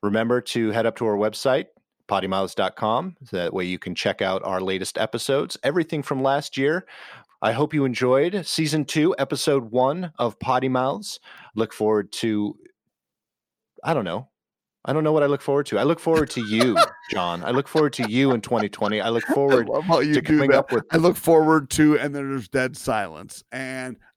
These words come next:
Speaker 2: I look
Speaker 1: I shoulda
Speaker 2: forward to
Speaker 1: just cut right
Speaker 2: nothing.
Speaker 1: there. That would have
Speaker 2: I
Speaker 1: been
Speaker 2: look
Speaker 1: the best.
Speaker 2: forward, <laughs> yes, I look forward to, and we're out. Uh, <laughs>
Speaker 1: <laughs>
Speaker 2: what a good idea.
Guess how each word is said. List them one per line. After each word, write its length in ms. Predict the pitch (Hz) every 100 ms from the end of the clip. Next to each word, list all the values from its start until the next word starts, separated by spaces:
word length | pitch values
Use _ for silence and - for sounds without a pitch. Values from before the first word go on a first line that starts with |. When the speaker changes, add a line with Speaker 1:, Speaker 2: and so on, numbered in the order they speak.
| -
Speaker 2:
I 40 |
look 80 | 156
Speaker 1:
I 60 | 135
shoulda 220 | - -
Speaker 2:
forward 40 |
to 40 | 180
Speaker 1:
just 220 | 113 113
cut 220 | 127 -
right 120 | 98 92
Speaker 2:
nothing. 80 | 85
Speaker 1:
there. 400 | 107 78 - - _ _ _
That 140 | 113
would 100 | 147
have 60 | 160
Speaker 2:
I 80 | 214
Speaker 1:
been 60 |
Speaker 2:
look 80 | 170
Speaker 1:
the 80 | 117
best. 140 | 98
Speaker 2:
forward, 220 | 120 120 104
<laughs> 80 | _
yes, 600 | - - 269 185 - - - 170
I 40 | -
look 280 | 214 170 175
forward 420 | - 170 156 151
to, 280 | 143 160 156 - -
and 280 | 160 151 143
we're 180 | 143
out. 280 | 113 78 - - _ - - -
Uh, 340 | 147 135 139 160 -
<laughs> 0 |
Speaker 1:
<laughs> 100 | 208 175 - 233 220 - - - 330 - 294 - - - 330 - 381 - - - 156
Speaker 2:
what 160 | - 180
a 80 | -
good 320 | 196 147 123
idea. 640 | - 50 135 - 73 -